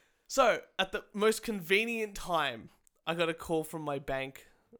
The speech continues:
on Friday or, or Thursday or something. And they're like, "Hey, look, you know, are you happy with your products, this and that?"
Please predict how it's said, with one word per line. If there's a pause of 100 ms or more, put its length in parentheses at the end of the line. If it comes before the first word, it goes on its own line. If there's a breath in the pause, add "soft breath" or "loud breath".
(220)
on
Friday
or, (120)
or
Thursday
or
something. (540 soft breath)
And
they're
like,
"Hey,
look,
you
know,
are
you
happy
with
your
products,
this
and
that?"